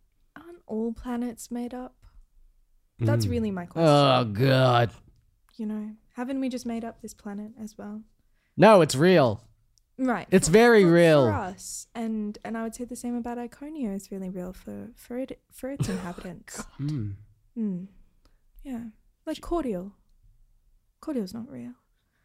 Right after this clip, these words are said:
Speaker 3: Cordial's very real.
Speaker 1: To the people who drink it. See. And this is where, this is where we get into, you know, dangerous ideologies and not being, not being connected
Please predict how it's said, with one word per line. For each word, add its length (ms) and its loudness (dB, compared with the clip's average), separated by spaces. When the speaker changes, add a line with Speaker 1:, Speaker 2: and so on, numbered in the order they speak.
Speaker 3:
Cordial's 420 8
very 460 6
real. 500 2
Speaker 1:
To 100 -10
the 80 -4
people 320 -12
who 100 -8
drink 320 -10
it. 160 -16
See. 380 -14
And 100 -8
this 160 -12
is 120 -12
where, 240 -12
this 160 -10
is 100 -12
where 100 -8
we 100 -10
get 120 -10
into, 400 -10
you 100 -4
know, 160 0
dangerous 500 0
ideologies 680 -6
and 120 -8
not 160 -12
being, 420 -10
not 140 -18
being 240 -12
connected 560 -10